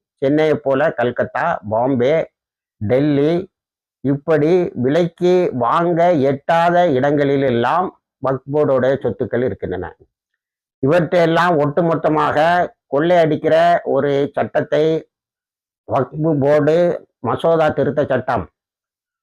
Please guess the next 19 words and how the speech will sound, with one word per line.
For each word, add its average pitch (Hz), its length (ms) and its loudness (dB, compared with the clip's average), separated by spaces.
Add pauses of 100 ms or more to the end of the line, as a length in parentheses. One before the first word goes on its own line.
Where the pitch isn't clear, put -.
(540)
என்றொன்றை 147 520 2
கொண்டு 143 260 0
வந்து, 147 480 0 (1120)
வக்ஃப் 160 280 0
போர்டு 165 240 2
திருத்த 165 380 -2
மசோதா 151 640 0
என்றொன்றை 135 480 0
கொண்டு 135 240 -2
வந்து, 135 480 -2 (840)
அதை 139 540 0 (100)
மொத்தமாக 170 640 0
கைய-, 160 300 2
கையகப்படுத்துவதற்கு 135 1300 0
மத்திய 123 400 -2
அரசு 120 260 -2
முயற்சி 123 320 -2
செய்து 120 260 -2
கொண்டிருக்கிறது. 117 760 -2